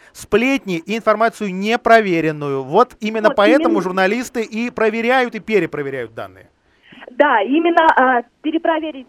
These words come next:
Speaker 2: данные вот эти, они мне все это подтвердили, что действительно девяносто три человека сейчас стоят на карантине, что все они общались с погибшим мужчиной. А, и сказали то, что дайте сейчас нам вот, э, немного времени, мы сейчас сами ждем результатов,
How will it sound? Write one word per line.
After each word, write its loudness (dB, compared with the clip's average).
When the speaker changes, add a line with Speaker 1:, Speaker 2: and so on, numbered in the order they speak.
Speaker 2:
данные -8
вот -16
эти, -14
они -12
мне -14
все -10
это -12
подтвердили, -10
что -14
действительно -8
девяносто -10
три -12
человека -6
сейчас -8
стоят -8
на -12
карантине, -6
что -12
все -8
они -6
общались -6
с -20
погибшим -10
мужчиной. -10
А, 0
и -10
сказали -4
то, -10
что -16
дайте -4
сейчас -8
нам -6
вот, -12
э, -10
немного -2
времени, -4
мы -10
сейчас -8
сами -4
ждем -6
результатов, -6